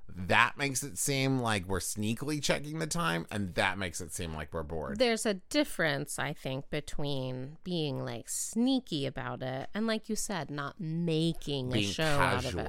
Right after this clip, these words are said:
Speaker 2: it.
Speaker 1: about it,
Speaker 2: Yeah,
Speaker 1: yeah.
Speaker 2: just being casual. "I'm just checking the time, whatever." And I would say,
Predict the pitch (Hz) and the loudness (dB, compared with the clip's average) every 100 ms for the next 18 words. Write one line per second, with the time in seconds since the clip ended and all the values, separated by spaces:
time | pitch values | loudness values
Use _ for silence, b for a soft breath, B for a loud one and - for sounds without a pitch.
0 | - 67 - - 58 403 339 170 - 240 | -6 -8 -10 -10 -4 2 2 2 0 -2
1 | - 262 262 226 185 214 226 - 208 190 | 0 0 2 2 2 2 0 0 0 0
2 | 208 - - 208 233 233 214 247 208 185 | -2 -2 -4 -2 -2 -2 -2 -4 -4 -4
3 | 175 156 190 226 240 185 143 B B B | -4 -2 -2 -2 -2 -2 -4 B B B
4 | 202 208 208 220 285 254 - 156 151 143 | 2 4 4 6 4 4 -2 -2 -2 -2
5 | 139 170 | -4 -6